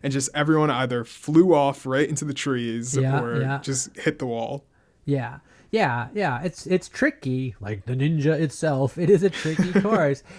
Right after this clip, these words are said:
Speaker 2: um, but it's really neat. It, it, it shows a lot of innovation, a lot of thought to the map. And again, just, like, the fact that there's, like, these cool vertical stacks and, you know, the, the cool surprise that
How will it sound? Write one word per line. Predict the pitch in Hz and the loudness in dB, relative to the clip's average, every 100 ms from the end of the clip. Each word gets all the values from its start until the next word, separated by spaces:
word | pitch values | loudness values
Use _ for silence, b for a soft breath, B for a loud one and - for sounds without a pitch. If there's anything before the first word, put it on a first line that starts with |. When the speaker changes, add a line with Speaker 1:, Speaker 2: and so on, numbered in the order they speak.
| 139 | -8
Speaker 2:
um, | 147 147 139 131 123 - | -2 2 2 0 -2 -2
but | 151 | 0
it's | 151 139 | 0 -2
really | 131 147 151 139 131 | -2 2 4 4 4
neat. | 127 120 120 | 0 -2 -2
It, | 143 131 147 | -4 -4 -2
it, | 151 151 | -2 -2
it | - | -2
shows | 156 139 | 0 0
a | 131 | 0
lot | 131 131 147 | -2 -2 -2
of | 139 | -2
innovation, | 127 117 123 139 131 135 | -2 -4 -4 -4 -2 -4
a | 123 | -4
lot | 123 139 | -4 -6
of | 135 | -6
thought | - 131 131 127 - | -10 -8 -6 -6 -8
to | 139 | -10
the | 117 | -8
map. | 113 127 127 123 120 - b b b | -8 -6 -4 -4 -6 -10 b b b
And | 135 | -6
again, | 135 180 175 143 | -6 -4 -4 -4
just, | 131 131 | -4 -6
like, | 139 127 | -6 -6
the | 135 | -8
fact | - 139 151 | -8 -10 -8
that | 143 | -8
there's, | 147 135 120 | -4 -4 -4
like, | 123 | -8
these | 127 120 _ | -8 -10 _
cool | - - 202 139 123 | -12 -4 -2 -2 -4
vertical | 170 170 165 120 117 | -4 -2 -2 -6 -10
stacks | - 147 143 147 143 - - b b b | -12 -8 -6 -6 -8 -10 -20 b b b
and, | 143 131 123 117 107 b b - | -2 0 -2 -4 -8 b b -6
you | 143 | -2
know, | 135 | 0
the, | 127 131 | -2 0
the | 135 | -2
cool | 131 - 185 165 | -2 -2 0 0
surprise | 147 - 147 143 147 147 | -4 -6 -4 -2 0 0
that | 127 120 117 | 0 -4 -6